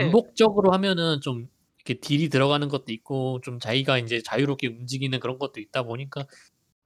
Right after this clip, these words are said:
어 나쁘지 않을 것 같기도 해요. 실제로 좀 더 해 봐야지 알겠지만.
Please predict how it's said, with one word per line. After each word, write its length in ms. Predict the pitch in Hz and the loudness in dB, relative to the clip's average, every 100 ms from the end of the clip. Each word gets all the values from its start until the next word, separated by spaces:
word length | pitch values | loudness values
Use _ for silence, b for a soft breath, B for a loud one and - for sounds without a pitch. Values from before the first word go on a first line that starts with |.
| - | -4
어 640 | 120 120 117 117 113 - _ _ _ _ _ - | 0 2 2 0 -2 -6 _ _ _ _ _ -6
나쁘지 680 | 127 - - 277 269 220 180 | -6 -4 0 4 4 2 2
않을 220 | 147 190 | 2 0
것 120 | 170 | -2
같기도 400 | 135 - 185 196 | -4 -2 0 2
해요. 240 | 240 247 240 | 2 0 -4
실제로 440 | - 180 185 160 | -10 -4 -2 -2
좀 180 | 143 156 | -6 -2
더 80 | 147 | 0
해 80 | 147 | 0
봐야지 280 | 180 160 139 | 0 0 -2
알겠지만. 520 | 113 117 - 107 | -4 -8 -10 -12